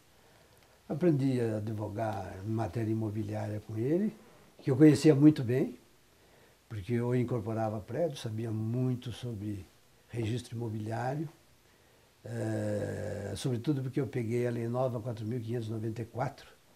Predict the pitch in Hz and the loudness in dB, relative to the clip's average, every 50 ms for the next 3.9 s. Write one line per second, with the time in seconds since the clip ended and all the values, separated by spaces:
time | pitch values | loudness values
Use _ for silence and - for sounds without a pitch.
0 | - _ _ - - - - - - - - - 123 120 120 113 113 110 - - | -20 _ _ -14 -14 -14 -14 -20 -20 -16 -10 -4 -2 -2 0 0 -2 -4 -4 -4
1 | 117 117 113 110 98 110 104 104 101 95 95 98 92 87 - 110 107 101 101 - | -4 -2 -2 -2 -4 -4 -6 -6 -6 -8 -10 -14 -16 -16 -14 -14 -12 -12 -14 -12
2 | - 113 107 - - 110 107 107 107 107 107 104 98 104 98 95 92 87 87 87 | -12 -12 -12 -8 -8 -8 -6 -6 -6 -6 -8 -8 -10 -10 -12 -12 -14 -14 -14 -14
3 | 90 90 92 92 92 92 87 87 87 - - - - - - 90 90 85 | -14 -14 -16 -16 -18 -18 -20 -20 -20 -20 -20 -20 -20 -16 -14 -12 -12 -12